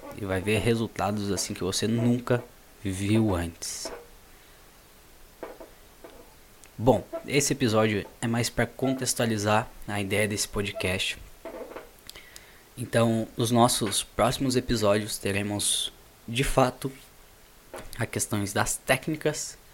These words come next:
e como utilizar isso a nosso favor, trazendo a questão do mundo físico pro mundo digital.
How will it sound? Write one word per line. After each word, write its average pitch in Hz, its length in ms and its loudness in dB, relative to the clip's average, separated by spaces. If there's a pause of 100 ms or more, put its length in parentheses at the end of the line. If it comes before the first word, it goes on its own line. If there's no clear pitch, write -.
(540)
e 147 220 -2 (420)
como 139 400 6 (100)
utilizar 113 600 0
isso 104 180 -2
a 107 60 0
nosso 104 280 -2
favor, 107 460 2 (400)
trazendo 95 420 0
a 90 60 -2
questão 95 380 -6
do 92 100 -6
mundo 98 280 -4
físico 110 520 -4 (880)
pro 113 100 0
mundo 110 300 0
digital. 107 480 -4